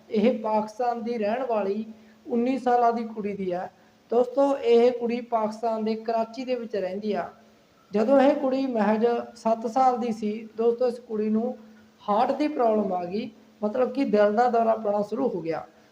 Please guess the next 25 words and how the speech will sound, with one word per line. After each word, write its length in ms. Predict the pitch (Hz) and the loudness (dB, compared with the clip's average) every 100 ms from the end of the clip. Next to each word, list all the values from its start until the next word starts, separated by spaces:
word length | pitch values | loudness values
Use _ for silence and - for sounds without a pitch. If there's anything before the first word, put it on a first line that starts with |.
| _ 226 | _ -2
ਦੋਸਤੋ, 280 | 254 254 | -2 0
ਉਸ 320 | 294 - 240 220 | -2 0 -2 -2
ਤੋਂ 200 | 277 254 | -2 -2
ਬਾਅਦ 300 | 220 226 269 | -2 0 -2
ਡਾਕਟਰਾਂ 460 | 214 208 196 233 226 | 0 0 0 -2 -2
ਨੇ 80 | 233 | -2
ਇਹਨੂੰ 180 | 262 | -4
ਕਿਹਾ 380 | 262 220 202 208 - - _ 220 | -2 -2 0 -4 -8 -20 _ -6
ਵੀ 80 | |
ਤੇਰਾ 300 | 233 233 240 | -2 2 2
ਜਿਹੜਾ 240 | 240 262 247 - | 2 2 0 0
ਹਾਰਟ 280 | 190 220 | -4 -2
ਆ, 40 | 262 | -2
ਉਹ 100 | 247 | -2
ਬਹੁਤ 440 | 180 180 190 196 | 0 0 0 -6
ਜ਼ਿਆਦੇ 580 | 190 165 160 165 196 233 - _ - 151 160 | -8 -6 -6 -2 -4 -4 -10 _ -20 -8 0
ਵੀਕ 300 | 233 254 247 | 2 4 4
ਹੋ 200 | 208 196 | 4 2
ਚੁੱਕਿਆ 400 | 185 - 170 160 | -4 -6 -6 -4
ਗਾ, 200 | 156 - _ _ _ _ _ _ 233 | -8 -10 _ _ _ _ _ _ -2
ਤਾਂ 100 | 233 | 4
ਡਾਕਟਰਾਂ 400 | 208 202 247 247 | 4 4 4 2
ਨੇ 120 | 254 | 2
ਦੱਸਿਆ 440 | 196 - 220 226 | 0 -2 -2 0
ਵੀ 140 | 226 | -2